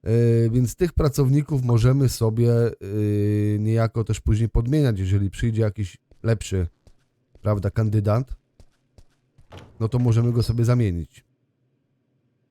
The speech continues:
O, busik nam się zmienił też. Jak widzicie, brama garażowa.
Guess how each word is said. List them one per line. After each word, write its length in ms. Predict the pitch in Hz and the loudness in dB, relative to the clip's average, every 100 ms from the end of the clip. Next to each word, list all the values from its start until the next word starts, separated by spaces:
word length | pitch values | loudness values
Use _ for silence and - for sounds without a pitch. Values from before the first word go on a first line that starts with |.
| _ _ 90 | _ _ -14
O, 140 | 78 | -12
busik 400 | 120 175 - 175 | -4 -2 -2 -4
nam 160 | 165 151 | -4 -4
się 140 | 147 | -4
zmienił 420 | 143 160 151 147 139 | -4 -2 0 -2 -2
też. 400 | 143 135 - 120 _ _ _ _ _ _ _ _ _ _ - | -2 -2 -4 -16 _ _ _ _ _ _ _ _ _ _ -8
Jak 140 | 117 | -4
widzicie, 400 | 113 107 104 107 | -2 -2 -4 -6
brama 300 | 101 151 147 | -2 -2 -2
garażowa. 760 | 135 135 131 123 127 127 123 | 0 0 0 0 0 0 -2